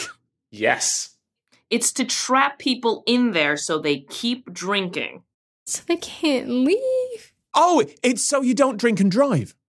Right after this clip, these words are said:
Speaker 1: It
Speaker 4: If you
Speaker 1: isn't
Speaker 4: can't work out the doorknob, you, you, you're not, you shouldn't get your keys back.
Speaker 3: Hmm.
Speaker 1: Yeah, so you've basically got it, um, in that, uh, it was to check how drunk people were before they leave the bar.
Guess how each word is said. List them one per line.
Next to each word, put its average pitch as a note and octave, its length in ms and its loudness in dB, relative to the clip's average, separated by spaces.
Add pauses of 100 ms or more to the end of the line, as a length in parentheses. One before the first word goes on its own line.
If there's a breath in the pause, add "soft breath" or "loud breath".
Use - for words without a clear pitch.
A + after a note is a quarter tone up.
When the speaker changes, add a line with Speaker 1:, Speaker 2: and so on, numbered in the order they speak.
(180)
Speaker 1:
It D#3+ 120 2
Speaker 4:
If D3+ 100 0
you F3+ 60 6
Speaker 1:
isn't F#3+ 140 4
Speaker 4:
can't B3 180 4
work A3 280 4
out G#3 160 2
the F#3+ 80 4
doorknob, E3 600 4 (480)
you, F3 280 4
you, G3+ 200 0
you're F#3+ 160 6
not, G3 340 4
you F#3 140 6
shouldn't G3 240 -2
get G3+ 100 0
your F3+ 60 -4
keys G3 260 2
back. G2+ 220 0
Speaker 3:
Hmm. G4+ 100 2
Speaker 1:
Yeah, A#2 220 4
so - 180 -2
you've C3 240 0
basically E3 540 0
got A#2 280 0
it, - 300 -6 (400)
um, G#2 520 0 (680 soft breath)
in C3 200 0
that, A2+ 420 -2 (260)
uh, A#2+ 60 2
it A2 280 -2
was C#3 240 4
to D#3 100 -4
check - 560 -4 (180)
how A#2+ 340 0
drunk G#2+ 540 -4
people G2 400 -6
were F#2 220 0
before G2 320 -4
they F#2+ 100 0
leave F#2 300 -6
the F2+ 80 -10
bar. - 400 -4